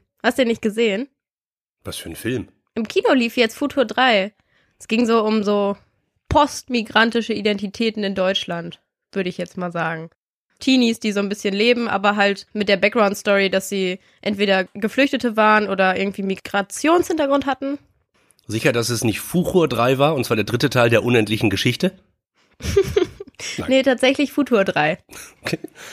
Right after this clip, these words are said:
Speaker 2: Ist das eine Guck-Empfehlung?
Speaker 1: Ja, auf jeden Fall. Ich fand den krass. Also ich hab, ehrlich gesagt, so viel Gutes darüber gehört, dass ich dann im Kino saß und ich war nicht enttäuscht, aber ich war so,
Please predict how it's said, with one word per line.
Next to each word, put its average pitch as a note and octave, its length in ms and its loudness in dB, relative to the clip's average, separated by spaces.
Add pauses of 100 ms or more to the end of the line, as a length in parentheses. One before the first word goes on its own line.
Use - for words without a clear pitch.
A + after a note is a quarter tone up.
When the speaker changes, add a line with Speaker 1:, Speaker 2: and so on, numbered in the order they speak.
(140)
Speaker 2:
Ist E3+ 140 0
das G3+ 140 0
eine F3+ 140 6
Guck-Empfehlung? G#3 720 0 (460)
Speaker 1:
Ja, A3 180 4
auf G3 100 -2
jeden G#3 140 -2
Fall. G#3+ 240 0
Ich F#3+ 60 -10
fand A#3 160 0
den A#3 100 0
krass. A3+ 300 -2
Also A3+ 180 2
ich C4 140 0
hab, D4+ 100 0 (220)
ehrlich C#4 220 0
gesagt, B3+ 400 -4 (280)
so C#4+ 220 0
viel D4+ 240 2
Gutes C#4 280 -2
darüber A3 320 0
gehört, A3+ 360 0
dass A#3 100 -2
ich A#3 80 -6
dann A3+ 140 2
im A3 100 -2
Kino C#4 240 2
saß B3+ 360 0 (340)
und A#3 80 0
ich A3 80 -4
war B3+ 100 4
nicht B3+ 120 0
enttäuscht, A3+ 420 0
aber A#3 100 -4
ich - 120 -8
war A3 120 0
so, G3+ 220 -6